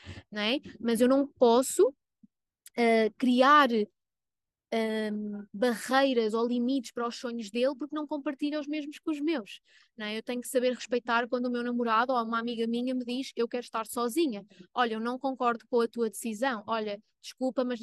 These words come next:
hoje não me apetece." Da mesma maneira que eu gosto que façam isso comigo, eu também tenho que saber fazer isso com os outros. E os outros também têm que saber fazer isso comigo,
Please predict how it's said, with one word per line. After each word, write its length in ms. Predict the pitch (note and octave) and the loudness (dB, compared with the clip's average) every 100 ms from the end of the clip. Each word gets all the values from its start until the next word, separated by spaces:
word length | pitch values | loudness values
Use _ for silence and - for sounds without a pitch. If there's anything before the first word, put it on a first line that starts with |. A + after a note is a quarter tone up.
| A#3+ | -2
hoje 200 | B3 B3+ | 0 0
não 80 | B3 | -2
me 100 | B3 | -6
apetece." 460 | A#3 C4+ B3 - | -4 -2 -2 -4
Da 120 | A3 A#3 | -8 -4
mesma 260 | B3+ C4 | -4 -4
maneira 240 | C4 B3+ B3 | -6 -6 -8
que 180 | - | -6
eu 100 | D4+ | -6
gosto 320 | E4 B3+ A#3 - | -4 -4 -6 -12
que 100 | - | -8
façam 320 | A3 - A3 | -6 -6 -10
isso 160 | G#3 | -12
comigo, 360 | - G#3 A#3 C#4 | -10 -6 -6 -6
eu 100 | - | -6
também 280 | A3 A#3 A#3 | -6 -6 -6
tenho 180 | A#3 A3 | -6 -8
que 80 | A3 | -10
saber 160 | A#3+ A3 | -10 -6
fazer 300 | A3+ G#3+ G#3 | -4 -2 -4
isso 160 | G#3 | -6
com 80 | - | -4
os 160 | G#3+ G#3 | -4 -4
outros. 260 | F#3+ - - | -6 -8 -8
E 80 | A3+ | -4
os 80 | |
outros 200 | G#3+ G#3+ | -2 -2
também 280 | - A3+ A#3 | -4 -6 -6
têm 240 | A3 G#3 G3+ | -4 -4 -6
que 60 | |
saber 180 | - G#3 | -4 -4
fazer 240 | A3+ A3 | -2 -2
isso 180 | G#3 F#3 | -2 -4
comigo, 340 | - D#4+ G#3 | 0 2 2